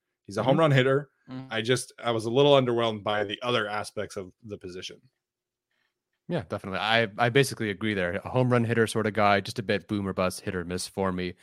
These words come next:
Speaker 2: What he can do well, awesome. Can he do it on a consistent basis? Eh, I don't quite know. And then, yeah, there is, sure, there is some sort of bias. He went to South Dakota State, and it's like, mm, you know, there, uh, the games that I watched, so he was, like, okay against North Dakota State.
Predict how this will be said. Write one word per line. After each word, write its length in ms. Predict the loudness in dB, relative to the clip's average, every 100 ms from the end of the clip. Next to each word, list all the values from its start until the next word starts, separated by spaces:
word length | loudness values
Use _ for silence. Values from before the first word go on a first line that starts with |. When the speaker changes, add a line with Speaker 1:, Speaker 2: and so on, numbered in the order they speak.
| -20 _
Speaker 2:
What 100 | -2
he 60 | 0
can 120 | 0
do 120 | 2
well, 380 | 8 8 8 2 -6
awesome. 380 | -6 -6 -10 -10
Can 160 | -6
he 80 | -2
do 60 | 0
it 40 |
on 60 | -2
a 40 |
consistent 380 | -4 -10 -6 -4
basis? 460 | -2 -2 -4 -6 -14 _ _ _ _ -8
Eh, 180 | 0 4 4
I 40 |
don't 120 | 4
quite 260 | 4 4 4
know. 320 | 2 2 0
And 160 | -2 0
then, 180 | 0 0
yeah, 140 | -2
there 160 | 0 0
is, 200 | 0 -2
sure, 300 | -6 -4 -2
there 160 | -4
is 100 | -6
some 160 | -8 -10
sort 200 | -8 -8
of 80 | -4
bias. 260 | -4 -4
He 60 | -6
went 100 | -10
to 60 | -6
South 240 | -6 -6
Dakota 280 | -10 -12 -12
State, 280 | -12 -12 -12
and 20 |
it's 140 | -14 -18
like, 120 | -20 -16
mm, 300 | -14 -10 -10
you 80 | -8
know, 180 | -10 -12 _ -20 -2
there, 160 | 0 2
uh, 80 | 0
the 100 | 0
games 240 | 2 2 6
that 100 | 6
I 60 |
watched, 540 | 8 8 8 4 -6 -6
so 120 | -4
he 120 | -2
was, 120 | 0
like, 180 | 0 0 _ _ -20 _
okay 460 | -14 -4 2 4 4
against 280 | 2 -2 -2
North 140 | -4
Dakota 260 | -4 -4 -4
State. 440 | -2 0 0 -2